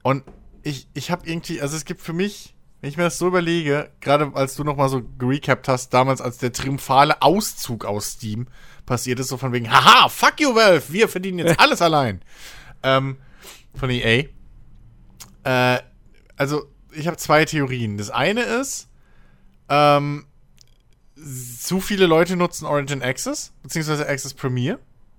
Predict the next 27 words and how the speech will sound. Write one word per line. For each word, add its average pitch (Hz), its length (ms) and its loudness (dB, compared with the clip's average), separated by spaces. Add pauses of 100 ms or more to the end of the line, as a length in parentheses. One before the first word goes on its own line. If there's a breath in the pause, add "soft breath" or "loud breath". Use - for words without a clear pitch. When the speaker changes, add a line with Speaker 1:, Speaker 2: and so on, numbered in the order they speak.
(100)
Speaker 1:
Das 143 180 -2
ist 143 60 -4
halt, 143 340 0
dass 135 140 -6
sie 139 120 -6
halt 165 200 4
einfach, 143 420 -2 (600 soft breath)
äh, 135 260 0
die 135 200 -6
Speaker 2:
Aber, 185 180 10
Speaker 1:
Kundschaft 170 260 8
Speaker 2:
aber, 233 80 2
nee, 233 60 6
Speaker 1:
bisschen 302 200 4
Speaker 2:
aber 247 100 10
Speaker 1:
weniger 139 240 4
Speaker 2:
die, 120 60 4
die, 135 60 6
Speaker 1:
einnehmen. 160 320 0 (480 soft breath)
Speaker 2:
die, - 60 -4
die 156 60 -2
Speaker 1:
Die 247 80 -2
Speaker 2:
Theorie 160 160 8
Speaker 1:
zweite 214 100 6
Speaker 2:
geht 262 160 -4
nicht - 180 -4
auf, 202 360 2